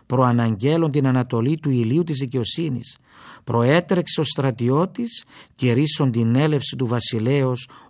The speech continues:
ολοκλήρου της κτήσεως. Ήλθε ο οδηγός της νύφης του Χριστού Εκκλησίας, διαλαλώντας την επικείμενην παρουσίαν του νηφίου Χριστού.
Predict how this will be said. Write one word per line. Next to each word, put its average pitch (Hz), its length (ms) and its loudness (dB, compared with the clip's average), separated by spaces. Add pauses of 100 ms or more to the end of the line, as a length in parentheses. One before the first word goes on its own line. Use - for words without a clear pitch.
ολοκλήρου 120 720 2
της 104 180 -8
κτήσεως. - 680 -10 (480)
Ήλθε 143 680 0 (220)
ο 123 300 4
οδηγός 117 520 0
της 120 240 -4
νύφης 131 520 0
του - 120 -10
Χριστού - 440 -4
Εκκλησίας, 175 800 -2 (340)
διαλαλώντας 123 1000 2 (240)
την 131 200 2
επικείμενην 185 920 2 (120)
παρουσίαν 123 840 -2 (300)
του 123 120 0
νηφίου 110 480 -2
Χριστού. 104 520 -10